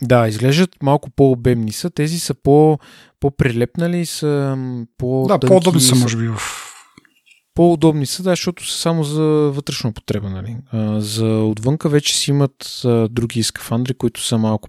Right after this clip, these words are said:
Speaker 1: по-, нали,
Speaker 2: Съобразени, да.
Speaker 1: дебели, така, съобразени, да.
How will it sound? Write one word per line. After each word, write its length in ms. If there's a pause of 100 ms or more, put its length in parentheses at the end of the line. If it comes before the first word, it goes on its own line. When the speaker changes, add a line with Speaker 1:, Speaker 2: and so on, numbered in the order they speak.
Speaker 1:
по-, 520
нали, 240
Speaker 2:
Съобразени, 640
да. 240
Speaker 1:
дебели, 420
така, 240 (240)
съобразени, 600
да. 100